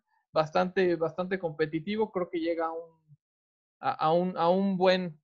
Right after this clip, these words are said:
a una buena situación, obviamente con la llegada sobre todo de Byron Jones, esa, esa secundaria se ha fortalecido. Eh,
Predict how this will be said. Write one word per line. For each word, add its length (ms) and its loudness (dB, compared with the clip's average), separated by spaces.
a 100 0
una 160 2
buena 260 2
situación, 560 -2
obviamente 400 0
con 180 -10
la 100 -4
llegada 320 -4
sobre 260 -20
todo 160 -4
de 80 -10
Byron 440 -4
Jones, 320 -6
esa, 420 -4
esa 200 -8
secundaria 720 -4
se 60 -6
ha 60 -2
fortalecido. 800 -8
Eh, 440 -10